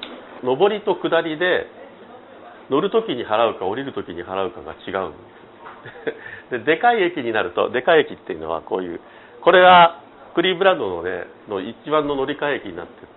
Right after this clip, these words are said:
ところで、えー、一番でかい駅なんですけど、ここだと、あの、車の、要するに車両のところでお金払うんじゃなくて、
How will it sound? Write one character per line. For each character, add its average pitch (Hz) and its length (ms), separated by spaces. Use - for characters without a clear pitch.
と 98 80
こ 98 120
ろ 90 100
で、 101 280
え 110 80
ー、 - 60
一 135 100
番 127 260
で 113 120
か 147 120
い 104 80
駅 92 120
な 85 80
ん 78 60
で 78 80
す - 80
け 98 80
ど、 98 180
こ 147 120
こ 208 160
だ 165 160
と、 208 320
あ 117 120
の、 101 560
車 185 340
の、 175 320
要 131 80
す - 60
る 92 60
に 85 80
車 160 120
両 185 140
の 196 80
と 208 100
こ 190 120
ろ 185 100
で 95 320
お 104 60
金 113 180
払 117 200
う 104 40
ん 90 40
じ 92 60
ゃ - 20
な 95 100
く - 100
て、 165 280